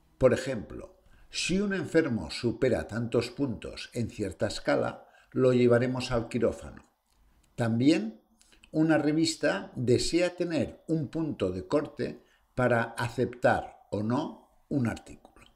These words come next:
Pero el conocimiento no tiene umbrales. La evidencia es un continuo, sin límites,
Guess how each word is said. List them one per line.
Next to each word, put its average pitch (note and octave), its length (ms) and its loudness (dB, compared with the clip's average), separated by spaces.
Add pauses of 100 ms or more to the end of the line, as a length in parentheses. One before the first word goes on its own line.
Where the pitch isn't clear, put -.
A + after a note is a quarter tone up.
(2250)
Pero C#3+ 220 8
el C#3 140 4
conocimiento D#3 1080 -2
no D3 260 0
tiene F3+ 220 -4
umbrales. E3+ 760 -4 (480)
La C3 180 0
evidencia D#3+ 840 0
es D#3+ 240 4
un F3+ 140 -8
continuo, E3 720 -4
sin D3 340 2
límites, - 680 -6